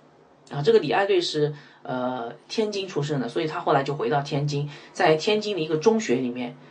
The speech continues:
呃，教体育啊。现在这个中学还有的，啊，他这个中学的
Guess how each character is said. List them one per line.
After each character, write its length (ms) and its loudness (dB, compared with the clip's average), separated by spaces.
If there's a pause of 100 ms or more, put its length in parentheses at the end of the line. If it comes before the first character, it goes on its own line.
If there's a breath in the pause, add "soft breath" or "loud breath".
(280 loud breath)
呃， 240 -6
教 260 2
体 260 -4
育 240 -4 (160)
啊。 80 -8
现 200 6
在 100 4
这 140 0
个 80 2
中 180 0
学 140 -2
还 160 -8
有 180 -6
的， 100 -12 (320)
啊， 200 -4
他 220 2
这 120 0
个 80 2
中 160 0
学 160 0
的 180 2